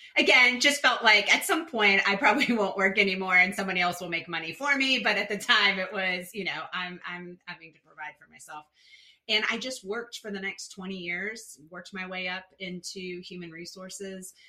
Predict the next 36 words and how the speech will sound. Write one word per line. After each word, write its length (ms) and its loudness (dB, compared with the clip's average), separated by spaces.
If 140 -8
you 160 -6
work 220 -4
for 160 -6
a 80 -4
really 240 -4
big 180 -8
company, 520 -10
you 100 -10
can 180 -12
specialize. 840 -8
So 240 -8
I 60 -6
had 240 -6
the 100 -14
opportunity 680 -14
to 40 -18
specialize 680 -10
within 320 -16
the 120 -12
area 520 -8
of, 60 -16
we 80 -20
call 180 -16
it 40 -16
talent. 440 -8
So 380 -8
talent 220 -10
acquisition, 560 -12
talent 320 -6
management, 380 -10
talent 300 -8
development, 540 -18
which 160 -14
is 160 -10
really 500 -6